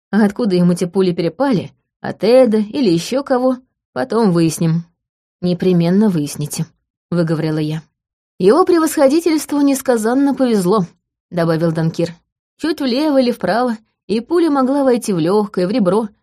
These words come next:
или того хуже, в позвоночник. А так на вылет прошло. Подумаешь, дырка в организме. Крови много, толку мало".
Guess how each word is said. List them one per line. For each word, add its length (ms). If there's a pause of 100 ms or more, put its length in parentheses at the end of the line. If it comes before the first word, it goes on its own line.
(140)
или 200
того 320
хуже, 260
в 80
позвоночник. 840 (380)
А 160
так 300
на 160
вылет 200
прошло. 460 (460)
Подумаешь, 560 (340)
дырка 420
в 40
организме. 680 (680)
Крови 320
много, 480
толку 380
мало". 380